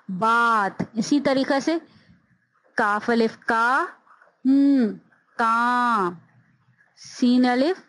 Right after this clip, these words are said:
सा और लाम साल, बा बेल बा और लाम बाल,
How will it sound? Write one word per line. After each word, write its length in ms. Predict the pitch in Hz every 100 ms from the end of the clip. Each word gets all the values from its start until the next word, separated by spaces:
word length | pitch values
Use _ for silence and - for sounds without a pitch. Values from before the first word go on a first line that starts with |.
| _ _ -
सा 680 | - - 233 240 285 339 359 - - _ -
और 140 | 214
लाम 380 | 214 226 262 320
साल, 1200 | - - - - 240 208 214 220 226 220 208 185 185 _ _ _ _ _ 180
बा 600 | 175 226 226 247 285 359 - 202
बेल 420 | 208 220 214 208 175
बा 220 | 214 220 262 349 - _ -
और 300 | 220 247 359 359 226
लाम 340 | 220 220 339 - - _ _ _ _ _
बाल, 1040 | 185 170 214 220 220 226 226 226 208 190